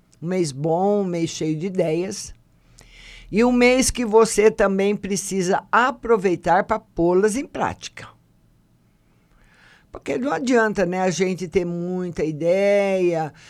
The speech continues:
e também não tomar atitude. Então, ele fala que a ideia tem que vir junto com a atitude. E tem alguma coisa que você pode mudar aí, viu, Nelma?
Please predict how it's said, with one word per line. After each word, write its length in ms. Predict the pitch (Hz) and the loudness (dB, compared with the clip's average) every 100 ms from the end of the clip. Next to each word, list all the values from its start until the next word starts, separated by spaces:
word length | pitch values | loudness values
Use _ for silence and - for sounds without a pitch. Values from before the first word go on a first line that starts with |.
| - | -16
e 160 | - 233 | -8 -6
também 680 | 208 196 180 196 202 220 220 | -2 -2 0 0 0 -2 -4
não 240 | 240 262 | -2 -2
tomar 380 | 247 214 190 190 | 0 0 2 -2
atitude. 600 | - 262 - 180 151 143 | -2 -6 -4 -2 -2 -4
Então, 200 | 147 170 | -4 -4
ele 120 | 185 | -4
fala 260 | - 165 175 | -2 -2 -2
que 180 | - | -2
a 100 | 233 | 0
ideia 680 | 277 269 175 180 180 185 214 | 2 0 2 2 4 4 2
tem 240 | 233 220 220 | 4 2 2
que 140 | 220 | 0
vir 320 | 180 208 214 | -2 0 0
junto 440 | 170 180 240 254 240 | 0 2 0 -2 -6
com 320 | - 233 247 - | 2 4 4 2
a 300 | 202 196 240 | 0 4 2
atitude. 800 | 285 302 247 202 190 147 123 - _ _ - - - - - | 2 -4 -4 0 0 0 -4 -12 _ _ -20 -20 -20 -20 -2
E 640 | 285 339 349 349 - - - - | 4 6 6 2 -2 -4 -8 -12
tem 160 | 247 254 | -4 0
alguma 400 | 254 247 254 247 | 0 0 0 2
coisa 320 | 220 208 196 | 4 4 2
que 140 | - | -4
você 260 | 180 185 180 | -6 -4 -4
pode 320 | - 175 165 | 0 0 0
mudar 460 | 170 170 165 165 156 | -4 -2 0 0 -2
aí, 260 | 160 214 | -2 -2
viu, 180 | 233 302 | 0 0
Nelma? 460 | 294 190 151 147 | 2 0 -2 -8